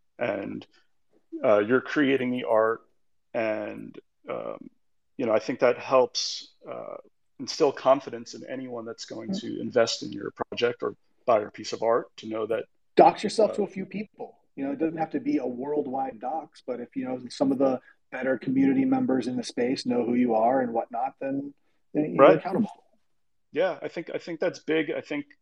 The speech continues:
Speaker 1: again, coming out of this market move, um,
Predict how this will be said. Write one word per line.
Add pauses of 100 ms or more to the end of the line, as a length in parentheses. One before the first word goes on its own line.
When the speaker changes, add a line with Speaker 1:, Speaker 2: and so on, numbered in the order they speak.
(120)
Speaker 1:
again,
coming
out
of
this
market
move, (720)
um,